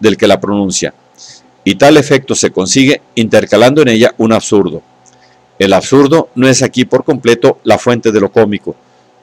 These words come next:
no es sino un medio tan sencillo como eficaz de ponerlo en relieve".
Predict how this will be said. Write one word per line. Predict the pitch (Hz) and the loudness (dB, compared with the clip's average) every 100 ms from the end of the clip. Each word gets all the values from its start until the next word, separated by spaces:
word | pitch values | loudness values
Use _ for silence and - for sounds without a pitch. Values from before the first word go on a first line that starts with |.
| _ _ _ _ | _ _ _ _
no | 104 127 | 0 2
es | 139 131 - | 2 0 -4
sino | - 123 120 | -4 -2 0
un | 143 127 | 0 2
medio | 131 110 87 - _ - | 2 2 -2 -4 _ -4
tan | 123 | -2
sencillo | 117 113 131 131 117 | -2 -2 0 0 0
como | 135 131 | 0 0
eficaz | 131 123 120 - - _ _ - | -2 0 0 0 -10 _ _ -2
de | 110 | -2
ponerlo | 113 110 107 104 | 2 0 2 2
en | |
relieve". | 98 90 90 80 | 2 2 0 -2